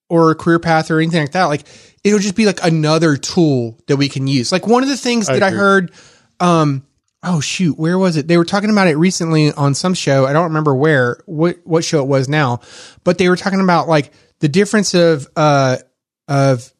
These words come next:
Speaker 1: Chat G P T for, like, lawyers, right? 'Cause, like I mentioned, it passing the bar exam and, and lawyers using it. It's like,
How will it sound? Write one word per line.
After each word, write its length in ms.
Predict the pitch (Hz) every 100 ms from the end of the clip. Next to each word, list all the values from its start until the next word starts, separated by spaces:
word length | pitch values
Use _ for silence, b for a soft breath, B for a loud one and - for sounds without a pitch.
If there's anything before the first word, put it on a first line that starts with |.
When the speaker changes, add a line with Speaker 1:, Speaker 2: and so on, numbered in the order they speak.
| -
Speaker 1:
Chat 280 | 180 175
G 160 | 151 175
P 140 | 156 156
T 260 | - 165
for, 160 | 143 160
like, 200 | 147 143
lawyers, 460 | 143 170 143 120
right? 220 | 135 131 156
'Cause, 220 | 143 127
like 120 | 131
I 100 | 147
mentioned, 420 | 131 135 - 139 131
it 120 | 135
passing 400 | 139 131 - 127
the 80 | 123
bar 280 | 127 127
exam 400 | 123 117 120 117 107 _ _ _ _ _ _ -
and, 280 | 143 131 131 -
and 400 | 139 131 123 -
lawyers 400 | 135 139 131 127
using 360 | 139 135 131
it. 80 | 127
It's 120 | 127
like, 180 | 143 -